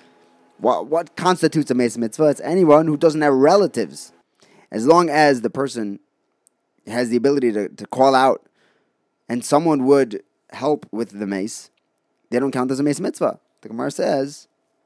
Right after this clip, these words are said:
yeah, well, since she has no Yarshim, she counts, this Katana counts as someone who would call out and no one would answer. And that's why the husband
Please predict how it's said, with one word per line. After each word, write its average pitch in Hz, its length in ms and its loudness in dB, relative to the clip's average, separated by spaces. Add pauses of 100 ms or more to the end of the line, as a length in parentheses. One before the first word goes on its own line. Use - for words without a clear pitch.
(540)
yeah, 180 220 -4
well, - 140 -8
since 156 220 -14
she - 80 -8
has 139 180 -2
no 147 120 -2
Yarshim, 131 720 0 (600)
she 143 220 -8
counts, 135 560 -6
this 135 140 -8
Katana 139 360 -8
counts 131 460 -4
as 113 300 -4
someone 123 220 -4
who 117 80 -2
would 117 120 -6
call 110 200 -2
out 117 140 -2
and 98 80 -8
no 107 80 -8
one 110 100 -8
would 107 120 -8
answer. 131 320 -10
And - 100 -20
that's 110 260 -14
why 80 140 -10
the 80 80 -16
husband 85 420 -12